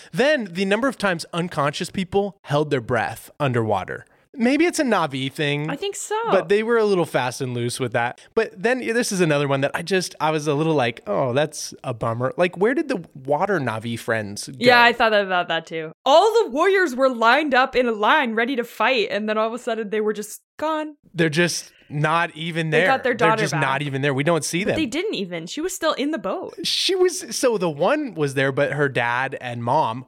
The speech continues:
Speaker 1: who, her pregnant mom comes to fight. She's like,
Speaker 2: Yeah.
Speaker 1: "I will fight."
Speaker 2: I hated that. I, I was like, "I'm all for, like, female empowerment and awesome warrior figure, princess, whatever." But she's a pregnant mom. Like, pregnant moms should not rush into battle.
Speaker 1: It's actually probably wrong.
Speaker 2: It's taking an infant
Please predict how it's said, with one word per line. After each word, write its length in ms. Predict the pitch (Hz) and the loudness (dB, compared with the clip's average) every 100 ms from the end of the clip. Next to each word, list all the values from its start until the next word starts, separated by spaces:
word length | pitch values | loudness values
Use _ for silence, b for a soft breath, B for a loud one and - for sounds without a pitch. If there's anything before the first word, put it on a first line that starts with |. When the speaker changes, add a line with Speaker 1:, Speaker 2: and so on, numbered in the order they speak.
| - | -2
Speaker 1:
who, 300 | 196 196 - | 0 0 -4
her 160 | - 175 | -4 -4
pregnant 400 | - 170 175 160 | 0 -2 -2 -2
mom 300 | 139 151 143 | 0 0 0
comes 260 | - 139 135 | -2 -2 -2
to 100 | 123 | -8
fight. 480 | - - 165 123 | -10 -4 -2 -2
She's 140 | - - | -8 -8
like, 140 | 139 | -6
Speaker 2:
Yeah. 80 | 156 | -4
Speaker 1:
"I 100 | 233 | -4
will 160 | 220 156 | -4 -8
fight." 240 | - - | 0 0
Speaker 2:
I 40 | 226 | 2
hated 220 | 196 185 | -2 -4
that. 240 | 165 160 - _ | -6 -6 -8 _
I, 200 | 196 220 - | -2 -2 2
I 120 | 226 | 2
was 100 | 240 | 4
like, 220 | 247 240 | 2 2
"I'm 260 | 269 320 349 | 6 6 8
all 200 | 349 349 | 8 8
for, 320 | - 302 302 | 4 2 2
like, 560 | 285 247 240 - 220 226 | 4 4 2 0 -10 -12
female 640 | - 269 262 247 240 240 | -10 -4 -2 2 4 4
empowerment 760 | 220 233 262 208 214 208 208 202 | 2 0 2 2 2 2 0 0
and 200 | 196 196 | -2 0
awesome 720 | 208 196 208 214 202 202 202 - | 2 2 2 0 0 -2 -4 -6
warrior 800 | 190 190 208 202 202 196 202 196 - _ | -8 -2 0 2 2 2 0 -4 -20 _
figure, 560 | 214 202 196 196 190 190 185 | -4 -2 0 0 0 -2 -4
princess, 460 | 220 196 190 190 | -6 -4 -4 -4
whatever." 380 | 196 190 196 196 | -4 -2 0 0
But 140 | 196 285 | 0 -2
she's 200 | 571 571 659 | 0 2 2
a 40 | |
pregnant 420 | 381 403 415 427 | 4 4 4 0
mom. 380 | 226 240 240 220 | 2 2 2 2
Like, 200 | 214 214 | 0 -2
pregnant 280 | 285 269 330 | -4 -6 -2
moms 320 | 311 311 233 185 | -2 -4 -8 -12
should 340 | - 294 302 | -8 -6 -4
not 280 | 240 226 220 | 0 0 0
rush 220 | 202 190 | -2 -4
into 140 | 208 185 | -8 0
battle. 520 | 202 208 147 156 185 | 2 2 0 -4 -2
Speaker 1:
It's 160 | 190 190 | -2 2
actually 480 | 180 180 196 175 160 | 0 0 -2 -2 -2
probably 400 | - 147 139 127 | 0 -2 -2 -4
wrong. 460 | 120 123 110 92 | 0 2 2 -4
Speaker 2:
It's 180 | - 254 | -8 -6
taking 380 | - 277 277 262 | -4 -4 -2 -4
an 80 | 240 | -2
infant 720 | 247 247 240 214 202 - - | -2 -2 -2 -4 -4 -8 -14